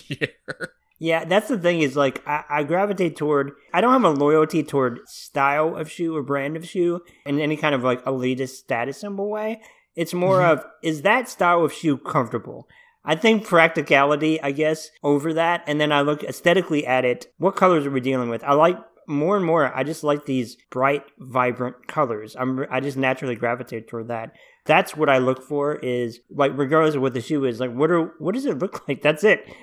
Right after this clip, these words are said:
Speaker 2: I guess it's just
Speaker 1: Yep.
Speaker 2: really, like, base level aesthetics. There's not a lot
Speaker 1: Yeah,
Speaker 2: to it
Speaker 1: and
Speaker 2: for
Speaker 1: I,
Speaker 2: me.
Speaker 1: I think that's the way to do it because I think, like, also it is,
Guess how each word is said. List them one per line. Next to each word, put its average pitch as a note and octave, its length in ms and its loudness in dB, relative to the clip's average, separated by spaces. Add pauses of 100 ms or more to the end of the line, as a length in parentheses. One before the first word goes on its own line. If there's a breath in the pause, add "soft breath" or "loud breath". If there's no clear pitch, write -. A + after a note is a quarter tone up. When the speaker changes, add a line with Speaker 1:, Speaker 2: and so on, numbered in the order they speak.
Speaker 2:
I C#3+ 80 -4
guess F#3+ 160 2
it's F3+ 80 -4
just F#3 160 0
Speaker 1:
Yep. D#3+ 160 -8
Speaker 2:
really, F#3 220 6
like, C3+ 260 2
base D3+ 260 2
level C#3+ 300 2
aesthetics. C#3+ 640 -8
There's C3+ 360 -14
not C#3+ 160 -4
a C3+ 80 -2
lot C3+ 60 2
Speaker 1:
Yeah, D#3 120 6
Speaker 2:
to C3 60 0
it B2+ 60 -2
Speaker 1:
and D3+ 100 0
Speaker 2:
for D#3+ 60 -2
Speaker 1:
I, - 20 -6
Speaker 2:
me. - 100 -10
Speaker 1:
I - 40 0
think G3 240 -8
that's B2 280 -2
the B2+ 180 0
way A2+ 280 -4
to G#2+ 100 -6
do G#2 300 -8
it F#2 160 -12
because A#2+ 240 -10
I B2 80 -4
think, D#3 180 -14
like, E3 220 -4
also A2 420 -2 (340 loud breath)
it C#3 140 -2
is, C3+ 340 -4